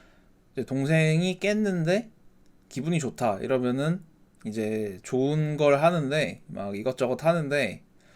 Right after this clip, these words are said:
이제 자세를 선택할 수가 있어요. 자세를 선택할 수가 있는데 이제 좌측 하단에 있는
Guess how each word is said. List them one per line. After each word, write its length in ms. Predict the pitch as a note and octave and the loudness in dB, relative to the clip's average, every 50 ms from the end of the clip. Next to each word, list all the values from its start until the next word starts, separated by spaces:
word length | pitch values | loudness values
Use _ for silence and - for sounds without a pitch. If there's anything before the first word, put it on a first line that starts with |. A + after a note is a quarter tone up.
| - - - _ - | -20 -20 -20 _ -12
이제 180 | - F#2 F#2+ G2+ | -8 -8 -6 -6
자세를 420 | - A#2 A#2 A#2 D3+ D#3+ D3+ C#3+ | -4 -4 -2 0 2 2 2 2
선택할 420 | D3+ F3 E3+ G3 F#3+ - - F#3+ F3+ | 0 -2 0 -2 -2 0 0 0 0
수가 260 | - E3+ E3 E3 B2+ | 0 0 0 0 0
있어요. 440 | A2 - A#2+ B2 B2+ A2 - A2+ - - _ _ _ - - _ | 0 0 0 0 0 0 -2 -4 -10 -18 _ _ _ -20 -20 _
자세를 320 | - A2+ A#2 B2+ C3+ C3+ C#3+ | -10 -8 -4 -2 -2 -2 -2
선택할 360 | D#3+ D#3+ F3+ E3+ - E3+ D#3+ | -2 -2 -4 -4 -4 -4 -4
수가 280 | D#3 - D#3 C#3+ C3 | -4 -2 -2 0 0
있는데 520 | A#2 G#2+ G#2 G#2 G#2 A2+ C3 D3+ E3 E3+ - - - - - - - - - _ _ - | 0 -2 -2 -4 -4 -4 -2 -2 -4 -4 -8 -12 -20 -20 -20 -20 -20 -20 -20 _ _ -12
이제 480 | A2+ A2+ A2+ G#2 G2+ G#2 G2+ F#2+ - - - - _ - | -8 -6 -4 -4 -4 -6 -6 -8 -10 -12 -14 -18 _ -16
좌측 400 | - C3 - - D3 D3+ - E3+ | -14 -8 -6 -4 -4 -2 -2 0
하단에 340 | F3 F3+ F3+ F3 F3 D#3 | 2 2 2 0 0 0
있는 400 | C3+ B2 A#2+ B2+ D3 F#3 G3+ A3 | 0 0 0 0 0 -2 -2 -4